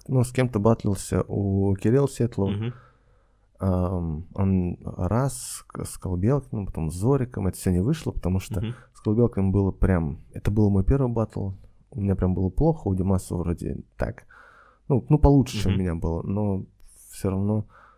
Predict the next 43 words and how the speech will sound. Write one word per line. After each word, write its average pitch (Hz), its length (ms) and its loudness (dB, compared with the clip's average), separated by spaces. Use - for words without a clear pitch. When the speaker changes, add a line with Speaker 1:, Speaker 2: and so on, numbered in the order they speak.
Speaker 1:
не 120 140 4
то, 110 100 4
что - 120 -4
нужно 98 180 0
упускать. 131 460 -2
С, - 220 -8
э, 104 180 2
Серегой 104 440 2
было 101 220 4
вроде 98 280 2
нормально, 135 560 0
но, 131 160 4
видимо, 123 320 4
тоже 95 540 -2
Speaker 2:
Мгм. 104 180 -4
Speaker 1:
не 98 120 4
настолько 98 380 0
круто. 156 540 0
Ну, 170 80 0
наверное, 139 560 0
реально 117 260 -2
было 92 140 -2
херово. 82 340 -6
И 95 60 -2
потом 147 360 6
с 120 180 2
Нюргуном 120 720 4
было 135 240 6
прям 120 220 2
хорошо, 123 580 -2
потому 98 280 0
что - 200 -6
это 92 200 -2
было, 92 280 -2
типа, - 500 -8
т-, - 60 -20
такая, 71 420 -6
блядь, 90 200 -2
азиат 95 300 0
против - 280 -2
азиата. 85 460 -4
И 104 300 0
Speaker 2:
Мгм. 110 160 0